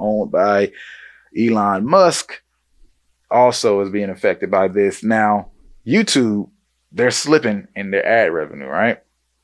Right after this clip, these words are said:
At the same time, they're bringing shorts into the fold, right?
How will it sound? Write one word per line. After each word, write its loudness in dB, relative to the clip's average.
At -14
the -16
same 2
time, 0
they're 4
bringing -2
shorts 2
into -4
the -4
fold, -4
right? 2